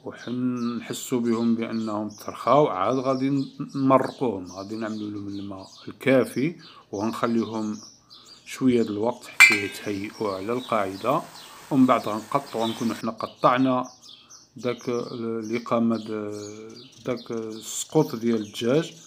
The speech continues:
صغار مع الليمة صغيرة، وغنضيفوهم من هذيك البصلة اللي كملات بالطياب، في انتظار يطيب الدجاج يكمل بالطياب. الساعة اللي طيب الدجاج مزيان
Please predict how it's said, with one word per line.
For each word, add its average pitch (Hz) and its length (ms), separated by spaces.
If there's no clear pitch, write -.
صغار 131 440
مع 104 140
الليمة 123 440
صغيرة، 101 500
وغنضيفوهم 127 800
من 117 100
هذيك 120 300
البصلة 113 520
اللي 110 380
كملات 135 340
بالطياب، 123 600
في 139 100
انتظار 127 600
يطيب 135 420
الدجاج 120 480
يكمل 117 320
بالطياب. 107 520
الساعة 131 340
اللي 123 240
طيب 120 260
الدجاج 104 460
مزيان 110 720